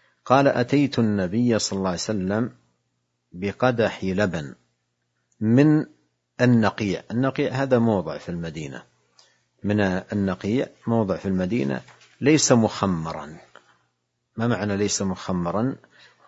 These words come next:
أي لم يغطى، ليس مغطى، مكشوف. التخمير التغطية. الآن الغطاء الذي ت-، تضعه المرأة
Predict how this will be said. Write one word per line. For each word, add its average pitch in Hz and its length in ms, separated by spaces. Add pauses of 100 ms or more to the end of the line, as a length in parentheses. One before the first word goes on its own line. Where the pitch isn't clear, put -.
(120)
أي 131 220
لم 135 220
يغطى، 98 520
ليس 110 260
مغطى، 95 600 (200)
مكشوف. - 580 (1600)
التخمير 117 600
التغطية. 85 760 (840)
الآن 110 400 (680)
الغطاء 107 500
الذي 90 720 (1200)
ت-، - 80
تضعه 95 540
المرأة 95 440